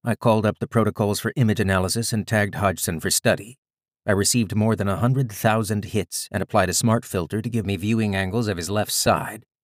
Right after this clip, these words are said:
In the post-riot images, he was wearing a short-sleeve combat shirt with armor plating over it. He was smoking a cigarette and was clearly shaken. His left arm was exposed.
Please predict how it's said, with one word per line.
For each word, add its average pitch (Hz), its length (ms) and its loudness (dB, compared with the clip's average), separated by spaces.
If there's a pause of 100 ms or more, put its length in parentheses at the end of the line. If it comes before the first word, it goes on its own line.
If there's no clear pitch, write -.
(400)
In 90 140 0
the 85 180 -4
post-riot 107 760 -2
images, 98 400 -2 (260)
he 135 60 2
was 110 160 2
wearing 117 240 2
a - 20 -2
short-sleeve 123 640 0
combat 104 480 0
shirt - 240 -2
with 107 220 -4
armor 107 260 -2
plating 87 420 -2
over 78 280 -6
it. - 160 -14 (580)
He - 80 -4
was 95 160 0
smoking 107 340 2
a 85 60 -4
cigarette 80 560 -2
and 95 160 -4
was 85 120 -4
clearly 104 360 0
shaken. - 580 -4 (380)
His 90 140 -4
left 101 340 0
arm 95 340 0
was 90 140 0
exposed. - 800 -4